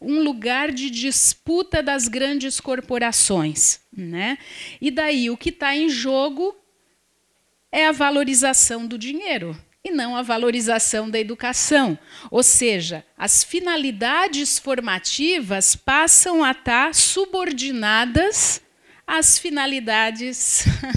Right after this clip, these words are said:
<laughs> lucrativas, acionistas, né? Então, o que importa é a valorização do dinheiro, é a valorização do capital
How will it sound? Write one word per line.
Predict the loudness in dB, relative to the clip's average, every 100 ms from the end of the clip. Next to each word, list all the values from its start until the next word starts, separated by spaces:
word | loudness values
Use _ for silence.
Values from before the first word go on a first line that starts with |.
| -4
<laughs> | -8 -18 -14 0
lucrativas, | 4 4 4 2 2 -2 0 0 0 0 2
acionistas, | 2 4 4 4 2 2 2 2 -2 -4 -6 -6 -4
né? | -2
Então, | -2 0 0
o |
que | 0
importa | -2 0 0 0 0
é |
a | -2
valorização | -2 0 0 -2 -2 -2 0 0 0 -2
do | -6
dinheiro, | -6 -4 -2 -2 -6
é |
a | -8
valorização | -6 -4 -2 -2 2 2 2 -2
do | -8
capital | -10 -12 -8 -4 -2 -4